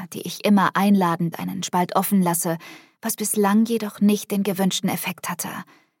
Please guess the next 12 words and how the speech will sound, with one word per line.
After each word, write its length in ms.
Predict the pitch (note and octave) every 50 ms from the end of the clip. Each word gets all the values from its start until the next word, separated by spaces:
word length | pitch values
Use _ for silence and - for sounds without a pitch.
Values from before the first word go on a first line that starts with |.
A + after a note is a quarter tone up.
| _ _ _ _ _ _ _ _ _ -
Der 100 | A#3 A#3+
diskrete 600 | A3+ A#3+ - - - - A3 A#3+ - A3 G3 F3+
Rhythmus 400 | G3 G#3+ G#3+ - G3 F3+ F3 -
verrät 420 | - F#3 F#3 F3+ F#3 F#3+ G3+ F#3+ -
mir, 240 | G3+ G3+ G3+ G#3+
dass 320 | G#3 G3+ F#3+ F3+ - - -
du 120 | - G#3+ G#3+
es 220 | G#3+ G#3 - -
auch 120 | - G3
jetzt 380 | - - G3+ G3+ - - - -
nicht 200 | E3+ E3 - -
bist. 360 | - F#3 - - - - -